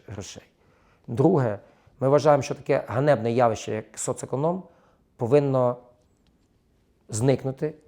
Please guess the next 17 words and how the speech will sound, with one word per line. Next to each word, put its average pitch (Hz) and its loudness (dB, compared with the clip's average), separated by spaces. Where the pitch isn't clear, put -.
і 120 -4
його 123 0
не 143 0
має 107 -2
бути 113 -8
в 120 0
наступному 101 -10
бюджеті. 98 -12
Нам 131 0
потрібно 135 0
на 123 0
прозорих 131 4
конкурсах 120 -2
розвивати 110 -2
регіони, 113 -2
а 113 -2
не 131 2